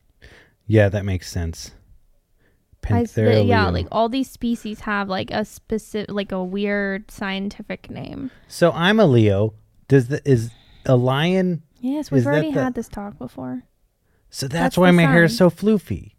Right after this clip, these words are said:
Speaker 1: 'Cause the lion's mane. It all
Speaker 2: No,
Speaker 1: makes sense.
Speaker 2: I don't
Speaker 1: It
Speaker 2: know.
Speaker 1: actually, I think there's a slight parallel, at least, little connection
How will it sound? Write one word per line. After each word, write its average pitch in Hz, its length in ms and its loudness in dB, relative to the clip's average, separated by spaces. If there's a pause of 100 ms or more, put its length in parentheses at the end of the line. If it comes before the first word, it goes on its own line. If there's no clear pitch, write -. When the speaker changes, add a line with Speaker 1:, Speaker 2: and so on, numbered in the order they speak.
(280)
Speaker 1:
'Cause 143 180 -4
the 139 140 0
lion's 160 520 0
mane. 85 320 -2
It 127 180 0
all 156 200 6
Speaker 2:
No, 156 40 4
Speaker 1:
makes 147 240 2
sense. 131 440 -2
Speaker 2:
I 123 40 -10
don't 120 100 2
Speaker 1:
It 170 60 6
Speaker 2:
know. - 120 -2
Speaker 1:
actually, 185 600 2
I 156 140 2
think 190 320 -4
there's 143 240 2
a 110 260 4 (720)
slight 143 580 0 (460)
parallel, 120 800 2
at 113 160 -2
least, 117 380 -2
little 139 220 4
connection 107 600 -4